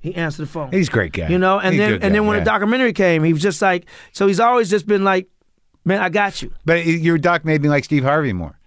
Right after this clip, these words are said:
Speaker 1: <laughs> I love Steve.
Speaker 2: Yeah.
Speaker 1: <laughs> Steve, Steve, Steve always, man.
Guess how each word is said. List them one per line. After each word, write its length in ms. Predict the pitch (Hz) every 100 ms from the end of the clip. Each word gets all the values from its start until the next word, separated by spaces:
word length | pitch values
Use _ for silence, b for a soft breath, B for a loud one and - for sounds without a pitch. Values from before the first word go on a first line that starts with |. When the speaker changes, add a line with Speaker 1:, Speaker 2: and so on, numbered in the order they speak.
| _
Speaker 1:
<laughs> 200 | _ -
I 760 | 226 - 247 - - 262 254 254
love 300 | 269 277 240
Steve. 460 | - 226 185 175 185
Speaker 2:
Yeah. 320 | 147 131 - - - 170 -
Speaker 1:
<laughs> 420 | 135 - - 156
Steve, 400 | 131 - 269 240
Steve, 260 | 196 302 311
Steve 320 | - 277 269
always, 480 | 240 240 226 214 175
man. 360 | 202 208 202